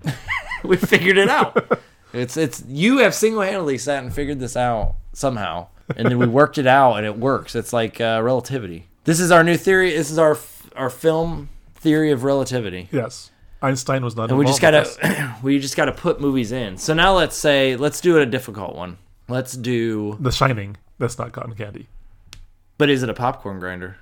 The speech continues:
Speaker 2: No, I think you get so entranced in that one that you forget
Speaker 1: You don't
Speaker 2: to eat
Speaker 1: grind the
Speaker 2: popcorn.
Speaker 1: popcorn?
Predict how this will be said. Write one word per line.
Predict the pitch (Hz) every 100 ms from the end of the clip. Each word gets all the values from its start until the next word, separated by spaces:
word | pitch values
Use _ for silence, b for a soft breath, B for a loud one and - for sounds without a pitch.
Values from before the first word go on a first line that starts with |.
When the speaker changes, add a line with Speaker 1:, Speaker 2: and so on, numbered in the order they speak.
| -
Speaker 2:
No, | 147 147
I |
think | 135 180 160
you | 151
get | 147
so | 151 143
entranced | 143 123 127 131 -
in | 135
that | 123 127
one | 127 135
that |
you | 127 120
forget | 127
Speaker 1:
You | 123
don't | 127 117
Speaker 2:
to |
eat | 117
Speaker 1:
grind | 113
the | -
Speaker 2:
popcorn. | 113 110 - 135
Speaker 1:
popcorn? | -